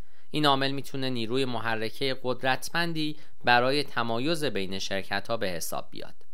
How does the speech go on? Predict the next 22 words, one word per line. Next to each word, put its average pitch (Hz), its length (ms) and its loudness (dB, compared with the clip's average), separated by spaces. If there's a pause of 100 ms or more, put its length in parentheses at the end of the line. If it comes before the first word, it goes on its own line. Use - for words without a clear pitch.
(600)
تمرکز 120 500 4
اکثر 139 480 4
شرکت‌ها 127 580 0
به 113 140 0
جای 113 200 0
تجربهٔ 104 540 0
مشتری 123 460 -2
بر 139 180 2
جذب 113 500 2
اونهاست. - 640 -4 (440)
در 117 160 8
واقع 113 260 2
اونها 131 300 -2
هزینهٔ 123 480 -2
بسیار 120 480 0
زیادی 135 440 0
رو 135 120 0
بر 117 180 4
جذب 135 420 2
مشتریان 113 680 0
خرج 98 380 0
می‌کنن 95 480 -2